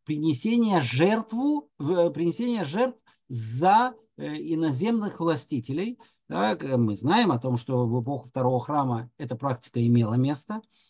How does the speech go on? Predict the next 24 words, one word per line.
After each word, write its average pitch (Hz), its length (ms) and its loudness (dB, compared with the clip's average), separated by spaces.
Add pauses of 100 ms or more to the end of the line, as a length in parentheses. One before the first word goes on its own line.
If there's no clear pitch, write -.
(640)
Э, 156 40 -4
э, 135 1400 -2
в, 110 540 -8
и 175 420 -18 (180)
в - 40 -16
эллинистическую, 175 760 -4
и - 20 -6
потом 117 300 -2
позже 120 280 0
в 110 60 0
римскую 208 460 -2
эпоху, 185 460 0 (300)
э, 143 760 0
такого 160 300 -4
рода 151 200 -2
жертвы 131 380 -2
приносились. 123 720 -4 (280)
Э, 127 100 -2
не 123 160 6
обязательно 139 480 2 (160)
за 123 160 -2
спасение, 165 880 -2
но 233 540 2
за 190 760 2